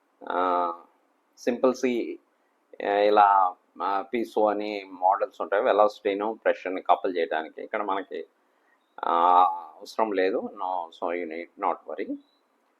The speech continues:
ప్రెషర్, ఆ, ఇవన్నీ ఎనర్జీ నేను, ఆ, క్రూషియల్ కాబట్టి మనం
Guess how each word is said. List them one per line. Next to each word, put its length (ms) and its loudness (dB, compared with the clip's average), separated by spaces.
ప్రెషర్, 360 2
ఆ, 560 8
ఇవన్నీ 560 -18
ఎనర్జీ 760 4
నేను, 500 -4
ఆ, 80 -6
క్రూషియల్ 400 2
కాబట్టి 320 2
మనం 480 -2